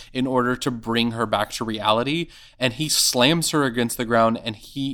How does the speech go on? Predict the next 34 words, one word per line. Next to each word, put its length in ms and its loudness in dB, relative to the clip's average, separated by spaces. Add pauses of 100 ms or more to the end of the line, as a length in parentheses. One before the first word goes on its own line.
is 420 -4
sliced 880 0 (120)
into 760 -2 (100)
a 60 -10
hundred 580 -2
different 360 -2
ways 460 -2 (300)
by 320 4
the 140 0
blades 480 0
that 160 -12
come 200 -4
out 120 2
of 60 -10
her 100 0
body 300 0
when 160 -4
she's 240 -4
slammed 340 0
into 160 -6
the 80 -8
ground. 460 0 (380)
And 240 2
through 440 2
this, 240 0
he 120 -10
just 220 -4
continues 680 -2
to 160 -8 (140)
snap 520 -2
her 120 0
back 340 -2
into 300 -6
reality. 600 -2